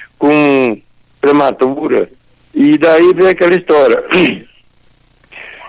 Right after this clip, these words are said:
Eu não sei se tem alguém, sei lá, das suas entidades, prefeito, ou, sei lá, governo do estado,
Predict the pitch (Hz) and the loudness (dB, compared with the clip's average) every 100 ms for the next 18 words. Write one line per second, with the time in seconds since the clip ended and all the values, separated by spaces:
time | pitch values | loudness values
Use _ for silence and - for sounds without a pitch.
0 | - 170 208 240 - 160 196 - 143 117 | -4 -2 0 -2 0 2 2 0 -10 -6
1 | 156 160 139 113 131 156 165 131 104 143 | -2 0 0 -2 -4 -2 -2 -2 -2 0
2 | 127 120 156 147 120 107 - 131 113 104 | 2 2 2 0 -2 -4 -2 -4 -2 -6
3 | 123 104 107 127 131 110 92 113 98 - | -6 -4 -2 0 0 -2 -4 -4 -4 -2
4 | 113 135 123 113 110 107 104 - _ - | 0 2 2 -2 -2 -2 -4 -8 _ -20
5 | _ - 117 120 117 117 107 117 113 110 | _ -4 0 0 0 -2 -2 -2 0 -4
6 | - 104 107 127 113 92 | -2 -2 -2 -2 -4 -8